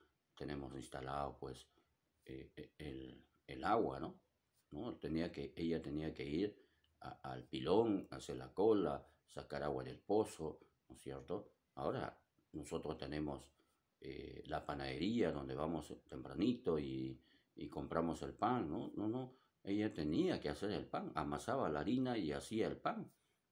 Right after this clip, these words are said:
¿no es cierto? Iba a lavar la ropa, ¿no es cierto? Ya, era, tenía que cocinar,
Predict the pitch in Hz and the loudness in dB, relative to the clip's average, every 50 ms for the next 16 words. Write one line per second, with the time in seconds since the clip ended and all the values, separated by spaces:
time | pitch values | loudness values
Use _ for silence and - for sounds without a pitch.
0 | _ - 64 - 78 76 73 73 73 107 123 - - _ _ _ _ - - 90 | _ -18 -8 -4 -2 -2 -2 -2 -2 -4 -6 -6 -10 _ _ _ _ -6 -2 0
1 | 98 104 107 - - 82 78 71 69 73 82 98 98 82 78 - 90 143 175 - | 0 0 0 0 0 0 0 2 2 4 4 4 4 4 2 4 4 2 2 2
2 | - 92 87 - - _ _ _ _ _ _ - - - - 110 131 - - - | -2 -6 -8 -8 -12 _ _ _ _ _ _ -16 -14 -10 -8 -8 -8 -8 -10 -16
3 | - - - _ _ _ _ - 76 80 - - - 87 101 123 - - - _ | -20 -20 -20 _ _ _ _ -12 -10 -10 -10 -6 -2 0 0 0 -2 -4 -10 _
4 | _ _ _ _ _ _ _ - 78 71 76 92 107 117 113 - - 87 - - | _ _ _ _ _ _ _ -4 -2 0 0 0 0 0 -2 -2 -2 -4 -4 -6
5 | - 65 69 90 123 151 156 127 123 | -6 -2 0 2 2 2 0 -2 -6